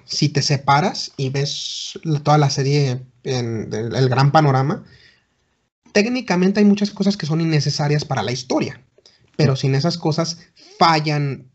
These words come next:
Speaker 1: partes importantes de los personajes.
Speaker 2: Sí, o sea,
Speaker 1: Este
Speaker 2: ponle tú que para la historia no sirven, pero sí sirve para el personaje como tal.
Speaker 1: Uno de mis
Speaker 2: Sí.
Speaker 1: episodios favoritos de, de Flash, de hecho,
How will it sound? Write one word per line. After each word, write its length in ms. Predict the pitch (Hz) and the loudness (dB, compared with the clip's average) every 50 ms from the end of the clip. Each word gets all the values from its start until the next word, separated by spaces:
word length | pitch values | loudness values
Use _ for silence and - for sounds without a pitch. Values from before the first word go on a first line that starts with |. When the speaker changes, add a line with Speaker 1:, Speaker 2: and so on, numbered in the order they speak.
| _ - | _ -8
Speaker 1:
partes 380 | 139 135 139 - - 139 - | -6 -6 -6 -8 -8 -8 -6
importantes 520 | 147 139 - 139 131 - 131 127 131 139 131 | -8 -8 -8 -10 -10 -8 -8 -8 -8 -6 -6
de 100 | 131 123 | -6 -6
los 220 | 120 113 - - | -8 -10 -12 -14
personajes. 920 | - _ _ 139 131 127 127 - - 123 131 156 170 165 - 156 - - _ _ _ _ _ _ - - - - _ _ | -20 _ _ -4 -4 -4 -4 -8 -8 -6 -6 -6 -6 -8 -10 -16 -20 -20 _ _ _ _ _ _ -20 -20 -20 -20 _ _
Speaker 2:
Sí, 180 | - - 135 127 | 0 4 6 6
o 100 | 123 123 | 6 6
sea, 140 | 120 135 | 6 4
Speaker 1:
Este 100 | 143 143 | 4 4
Speaker 2:
ponle 200 | 139 127 127 139 | 2 2 2 2
tú 120 | 135 - 135 | 0 -2 -4
que 100 | - 143 | -4 0
para 180 | 131 147 131 | 2 4 4
la 80 | 120 120 | 4 2
historia 240 | 113 - 131 127 123 | 2 0 -2 0 0
no 100 | 127 127 | 0 -2
sirven, 320 | 117 - 135 127 127 123 117 | 0 0 0 0 0 0 0
pero 260 | - 120 113 113 107 | 0 0 0 0 -2
sí 220 | - - 120 123 123 | -4 -4 -6 -6 -4
sirve 380 | - - 117 117 123 127 120 | -4 -4 -2 -2 0 0 0
para 200 | - - 101 98 | 0 -2 -2 -2
el 60 | 101 | -2
personaje 500 | 92 101 98 101 - 104 104 101 104 110 107 | -4 -6 -8 -6 -6 -6 -4 -2 -4 -4 -4
como 220 | - 98 85 85 | -6 -8 -10 -8
tal. 420 | - - 117 120 120 120 123 120 _ _ _ _ _ _ _ _ - - - - - _ _ | -4 -2 -2 -2 -2 -4 -10 -16 _ _ _ _ _ _ _ _ -20 -20 -20 -20 -20 _ _
Speaker 1:
Uno 240 | - 147 147 156 185 | -4 -2 2 4 4
de 100 | 196 190 | 4 4
mis 280 | 175 165 156 151 139 - | 2 2 0 -2 -2 -2
Speaker 2:
Sí. 60 | - | -4
Speaker 1:
episodios 400 | 117 107 - 139 - 139 143 147 | -4 -4 -4 -6 -4 -4 -6 -4
favoritos 500 | - 165 151 143 135 131 131 147 147 139 | -4 -4 -2 -2 -4 -4 -4 -4 -6 -4
de, 260 | 139 135 127 120 113 - - - _ _ - | -4 -6 -6 -6 -8 -10 -16 -20 _ _ -10
de 200 | 147 131 123 117 | -8 -6 -6 -8
Flash, 400 | - - 131 120 135 156 - - | -6 -4 -2 0 0 -2 -2 -4
de 100 | 143 135 131 | -4 -4 -4
hecho, 280 | 127 - 170 196 - | -4 -4 -6 -6 -8